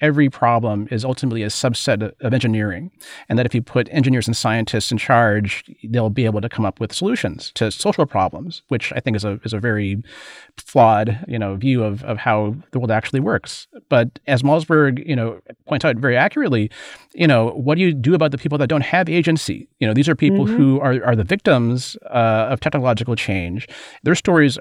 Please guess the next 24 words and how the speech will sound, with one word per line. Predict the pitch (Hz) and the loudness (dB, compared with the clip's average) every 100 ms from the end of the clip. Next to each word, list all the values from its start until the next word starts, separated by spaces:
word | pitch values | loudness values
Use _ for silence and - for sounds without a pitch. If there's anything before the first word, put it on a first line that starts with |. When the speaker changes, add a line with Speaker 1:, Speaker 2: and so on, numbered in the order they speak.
| - | -4
Speaker 1:
are | 117 120 - | -2 -2 -2
incredibly | 127 - 254 220 | -4 0 0 2
important. | 123 - 92 - - _ - | 0 0 -6 -6 -18 _ -10
They | 151 131 | -2 2
matter | 139 139 131 131 - - | 4 4 2 0 -4 -4
tremendously. | 165 240 226 - 92 - - - - - | 0 2 0 -2 -6 -8 -18 -20 -20 -2
And, | 139 147 | 2 2
and | 139 | 2
Campbell | - 185 175 160 151 - | 2 4 4 2 0 -8
just | 127 139 - 127 - _ - | -8 -8 -8 -20 -20 _ -4
lacked | 127 - | -4 -2
interest | 127 165 208 - - | -4 -4 -4 -6 -8
in | - 107 | -4 -2
those | 110 - | -2 -4
stories. | 98 85 123 165 - | -6 -6 -10 -14 -6
And, | 139 | -2
and | 131 143 | 2 2
I | |
think, | 151 135 - | 2 0 0
you | 135 | -2
know, | 113 104 139 | 0 -2 -6
just | 151 147 - | -2 -2 -2
from | - 127 | 0 2
a | 113 107 | 4 2